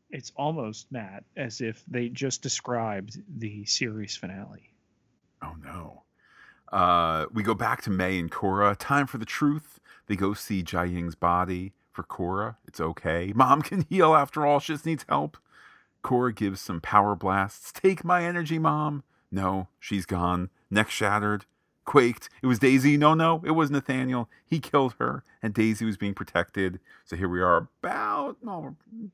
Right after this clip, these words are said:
Speaker 2: maybe sixty percent through. Opportunity for Cora to turn to a goodie. Back we go to Simmons's mind. The implant was to protect Fitz's location, not this. They're in a white room. He's saying goodbye.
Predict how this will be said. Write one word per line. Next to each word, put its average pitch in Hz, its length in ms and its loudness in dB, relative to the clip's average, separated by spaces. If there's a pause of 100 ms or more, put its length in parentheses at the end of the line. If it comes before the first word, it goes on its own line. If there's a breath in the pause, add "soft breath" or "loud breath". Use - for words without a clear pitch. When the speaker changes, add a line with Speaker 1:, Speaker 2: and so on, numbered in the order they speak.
(140)
Speaker 2:
maybe - 300 -10 (440)
sixty 160 440 -6
percent 139 360 -4
through. 127 400 4 (280 loud breath)
Opportunity 78 640 -8
for 73 160 -8
Cora 76 400 -4
to 78 100 -10
turn 80 300 -6
to 69 160 -8
a - 20 -6
goodie. 85 500 -2 (560 soft breath)
Back 120 280 0
we 127 100 -2
go 107 220 0
to - 160 -10
Simmons's 95 580 -4
mind. 98 720 0 (240 soft breath)
The 107 80 -4
implant 110 400 0
was 95 120 -4
to - 100 -20
protect - 480 -2 (180 soft breath)
Fitz's 101 320 -4
location, 92 640 0
not 87 260 -2
this. - 480 -2 (240 soft breath)
They're 92 120 0
in 92 60 2
a 87 40 0
white 90 320 2
room. 90 400 -2 (180 soft breath)
He's 113 220 0
saying 101 260 -2
goodbye. 92 720 2